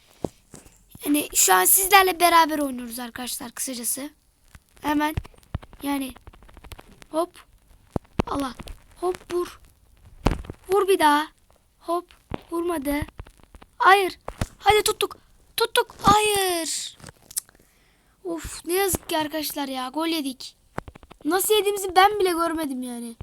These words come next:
Çok garip bir şekilde gol yedik ya. Hop aldım. Aldım. Aldım seni.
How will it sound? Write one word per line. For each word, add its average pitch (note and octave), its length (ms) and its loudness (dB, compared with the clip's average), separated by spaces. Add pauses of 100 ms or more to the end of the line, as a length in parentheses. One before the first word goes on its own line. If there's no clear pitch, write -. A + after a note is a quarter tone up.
(640)
Çok E4 220 -10
garip F#4 280 2
bir F4 60 -2
şekilde E4 300 0
gol E4 180 -2
yedik C4 380 -6
ya. A3+ 120 -16 (1120)
Hop - 260 -2
aldım. C#4+ 340 0 (480)
Aldım. D4+ 380 4 (720)
Aldım F#4 280 6
seni. E4+ 320 -2